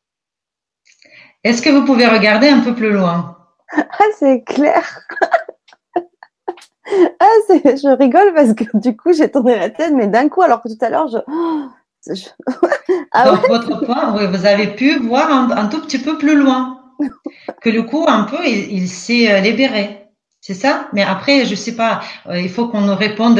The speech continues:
Speaker 1: quand même par rapport à ce test. Est-ce
Speaker 2: Oui,
Speaker 1: qu'il y a
Speaker 2: oui,
Speaker 1: eu
Speaker 2: oui.
Speaker 1: des résultats ?
Speaker 2: Alors, Isabelle, ça marche bien. Maria, c'est incroyable.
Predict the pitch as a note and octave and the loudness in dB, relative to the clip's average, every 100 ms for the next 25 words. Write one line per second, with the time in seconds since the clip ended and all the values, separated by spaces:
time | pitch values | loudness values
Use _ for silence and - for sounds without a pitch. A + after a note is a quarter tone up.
0 | F#3+ F#3+ F#3 A#3 D4 A3+ G3 F#3+ F3+ - | 2 0 2 0 0 0 0 0 -4 -4
1 | F3+ A#3 D4+ - - - - _ _ _ | -6 -4 -4 -6 -14 -16 -18 _ _ _
2 | - F#3+ A#3+ F#4+ G#3 G#3 B3+ B3 B3 - | -10 -8 -2 0 2 2 2 0 -2 -8
3 | A#3+ - G#3+ G#3 - _ _ _ - G#3 | -8 -8 -10 -12 -18 _ _ _ -2 0
4 | F#3 G3 - C#4+ D4 B3 G3+ G3 F#3+ - | 2 0 -2 -4 -2 -2 0 -2 -2 -6
5 | C#4 C#4+ C#4 - G3 A3 B3 F4 - _ | -2 -2 -2 -6 -4 -2 -2 -4 -10 _
6 | _ _ _ G#3+ B3+ C#4 C4+ C#4 C4 C4+ | _ _ _ -2 0 0 0 2 4 4
7 | A#3+ - G#3+ G#3+ C4+ D4 C4+ G#3+ E3+ C#4 | 2 -2 -6 -2 -2 -2 -2 0 0 0
8 | D#4+ F4+ | -4 -8